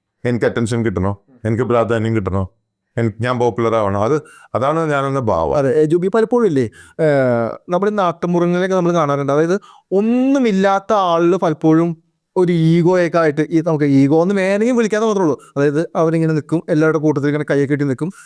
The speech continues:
Speaker 2: ഈ പണമുള്ളവനും പണമില്ലാത്തവനും പലപ്പോഴും വേർതിരിവ് കാണപ്പെടുന്നത് അവിടെയാണല്ലോ. അത് നമുക്ക്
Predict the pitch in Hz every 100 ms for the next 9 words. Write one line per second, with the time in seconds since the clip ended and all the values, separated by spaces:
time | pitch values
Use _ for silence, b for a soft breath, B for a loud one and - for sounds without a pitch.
0 | B B 185 190 185 - 165 170 214 220
1 | 214 214 214 220 196 202 202 196 190 196
2 | 196 202 196 185 175 180 180 190 170 160
3 | 156 165 180 185 170 165 180 160 160 160
4 | 147 156 156 135 113 110 - - - 233
5 | 208 202